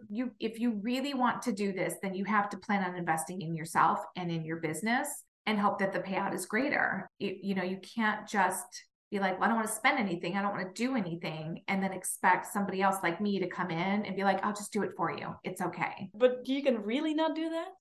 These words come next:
Speaker 2: Just to check for all the, the, the people who are, like, now all to the end of the interview, and you're like, "But, but really, like, what if I would send you an email with my one video that I already
Speaker 1: No.
Speaker 2: made? You can really not?"
Speaker 1: No. If it was that easy, I, like, the background of my office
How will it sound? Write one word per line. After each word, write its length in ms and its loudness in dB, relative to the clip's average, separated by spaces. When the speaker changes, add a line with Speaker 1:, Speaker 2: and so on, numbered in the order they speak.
Speaker 2:
Just 220 -6
to 60 -10
check 400 2
for 80 6
all 240 6
the, 120 4
the, 200 8
the 60 0
people 320 6
who 100 8
are, 220 10
like, 220 10
now 200 10
all 280 10
to 240 2
the 120 4
end 180 6
of 80 0
the 100 4
interview, 300 6
and 100 8
you're 80 8
like, 180 6
"But, 240 -2
but 260 0
really, 540 10
like, 280 10
what 160 12
if 100 4
I 240 10
would 160 6
send 280 2
you 100 6
an 80 4
email 360 2
with 140 0
my 200 8
one 520 6
video 400 10
that 120 6
I 80 10
already 300 8
Speaker 1:
No. 60 -6
Speaker 2:
made? 240 -4
You 60 4
can 240 2
really 320 6
not?" 320 8
Speaker 1:
No. 440 6
If 160 2
it 140 8
was 160 2
that 220 10
easy, 560 4
I, 360 8
like, 380 6
the 80 4
background 680 8
of 220 4
my 180 8
office 540 8